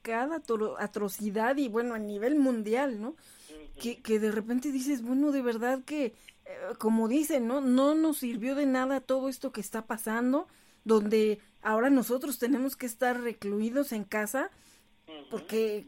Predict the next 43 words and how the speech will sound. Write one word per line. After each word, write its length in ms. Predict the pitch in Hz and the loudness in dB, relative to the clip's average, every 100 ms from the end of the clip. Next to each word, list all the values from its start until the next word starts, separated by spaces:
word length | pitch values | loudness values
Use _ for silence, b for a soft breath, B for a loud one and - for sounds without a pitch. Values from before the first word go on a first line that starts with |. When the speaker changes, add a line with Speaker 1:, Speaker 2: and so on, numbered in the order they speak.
| - | -10
Speaker 1:
porque 240 | 214 190 226 | -8 -4 0
es 60 | 262 | 2
un 100 | 277 | 4
peligro 320 | 233 233 294 | 4 4 2
que 80 | 226 | 0
estemos 380 | - 247 269 | 2 2 2
en 120 | 233 202 | 0 -4
la 140 | 196 | -4
calle 240 | 214 262 | 0 2
y 40 | 262 | 4
nosotros 440 | 226 269 262 254 | 4 2 2 2
mismos 420 | 226 254 269 254 | 4 4 4 2
infectamos 680 | 220 208 202 196 226 247 240 | 0 -2 -2 -4 -2 0 0
a 100 | 208 | -2
otros 460 | 202 233 247 240 220 | -2 -2 -2 -6 -4
y 60 | |
bueno, 260 | 202 226 233 | 0 0 0
Speaker 2:
Así 360 | - - - - | -4 -12 -12 -16
es. 100 | - - | -16 -6
Speaker 1:
y, 160 | 277 - _ _ | -6 -6 _ _
y, 440 | 277 240 240 247 254 | -2 2 2 2 0
y 160 | 269 233 | 0 6
ni 200 | 247 240 | 8 8
así, 360 | 226 - 262 370 440 _ - | 4 2 2 2 -4 _ -12
o 60 | |
sea, 180 | 220 247 | -6 -2
ni, 240 | 240 240 | 0 0
ni 220 | 254 233 240 | 2 2 2
así 360 | 226 254 277 | -2 0 2
valoramos 680 | 302 302 247 226 233 254 269 | 4 4 4 4 2 0 0
la 140 | 240 196 | 0 -2
vida 320 | 208 226 262 | -2 -4 -2
de, 200 | 220 - _ b b - | -4 -8 _ b b -2
de 160 | 208 | 0
los 180 | 214 208 | 2 0
seres 360 | - 254 277 294 | 2 4 4 0
que 220 | 226 202 _ - | -4 -6 _ -4
coexisten 580 | 220 214 - 247 330 302 | 0 0 0 -2 -2 -2
con 140 | 233 | 0
nosotros 480 | 214 196 240 277 254 | -2 -2 -4 -4 -6
en 120 | 208 | -4
este 240 | 240 - | -4 -2
mundo. 380 | 226 247 339 214 | 2 2 0 -6